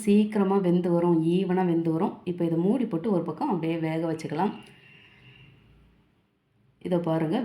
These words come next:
வெந்து வந்தாச்சு. நல்லா அப்படியே குழஞ்சி இழைஞ்சி போயிருக்கு. இது பார்க்க தான் முழுசு முழுசா இருக்கும். இப்போ நம்ம அப்படியே மசிச்சு எடுத்தோம்னாக்கா நல்லா குழஞ்சி வருது. இப்போ நம்ம ஒரு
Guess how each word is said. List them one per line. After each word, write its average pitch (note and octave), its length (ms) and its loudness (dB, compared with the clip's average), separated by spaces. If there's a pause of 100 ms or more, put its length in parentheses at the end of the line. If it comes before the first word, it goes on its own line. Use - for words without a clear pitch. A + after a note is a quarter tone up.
வெந்து F3+ 260 2 (140)
வந்தாச்சு. E3+ 580 -2 (2000)
நல்லா F#3+ 300 4
அப்படியே E3+ 280 2 (1200)
குழஞ்சி F3 400 2 (160)
இழைஞ்சி F#3 440 2 (100)
போயிருக்கு. E3+ 460 0 (1200)
இது F3+ 100 2 (120)
பார்க்க G#3 320 6
தான் G#3 160 8
முழுசு G3 280 0
முழுசா F3 360 2
இருக்கும். A3+ 260 -2
இப்போ F3 180 0
நம்ம E3 200 2
அப்படியே G3 220 2 (760)
மசிச்சு F3+ 320 -2 (100)
எடுத்தோம்னாக்கா E3 580 0 (360)
நல்லா E3+ 280 0 (140)
குழஞ்சி E3+ 400 0
வருது. D#3+ 280 -2 (800)
இப்போ F3 120 0 (100)
நம்ம D#3+ 260 2
ஒரு D3+ 120 -2